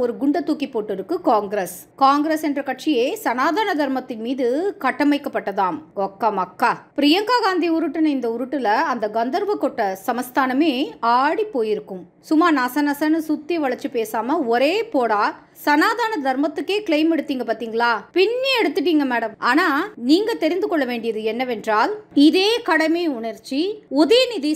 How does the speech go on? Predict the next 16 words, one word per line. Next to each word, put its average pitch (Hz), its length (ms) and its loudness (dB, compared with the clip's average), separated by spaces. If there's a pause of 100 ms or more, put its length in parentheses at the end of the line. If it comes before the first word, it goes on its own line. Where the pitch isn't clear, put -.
சனாதன 339 500 -2
தர்மத்தை 247 400 -6
பற்றி 220 280 -6
பேசும்போது 233 460 -2 (440)
எங்க 294 240 4
மேடம் 320 260 2
போச்சு? 208 320 -4 (500)
அட, 330 120 4 (380)
நம்ம 311 180 2 (280)
ஆண்டி 453 320 0
முத்துராசா 349 580 -2 (420)
ராமாயணத்தை 302 640 2
பற்றி 302 260 -4 (260)
கேவலமாக 339 560 2 (120)
பேசும்போது 277 480 -2 (360)
எங்க 285 120 2